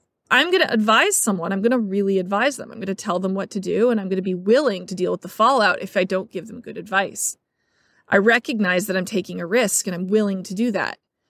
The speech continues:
Most business coaches aren't because they don't want the liability of that bad decision, because it feels like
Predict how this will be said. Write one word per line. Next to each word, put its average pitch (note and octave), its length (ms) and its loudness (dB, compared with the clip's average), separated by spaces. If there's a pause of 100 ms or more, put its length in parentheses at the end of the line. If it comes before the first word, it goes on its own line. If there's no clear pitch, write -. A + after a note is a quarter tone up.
(760)
Most - 480 -2 (100)
business A#3+ 320 2
coaches C4+ 400 0
aren't E4 320 0 (160)
because G#3+ 220 -8
they A#3 100 4
don't G#3 220 2
want G#3 120 -8
the G#3 100 -6
liability G#3+ 600 0
of F#3 80 -2
that F#3+ 180 0
bad F3+ 220 0
decision, G#3+ 540 -6 (140)
because G3 200 -2
it A3+ 100 -2
feels B3+ 580 2
like F#3+ 520 2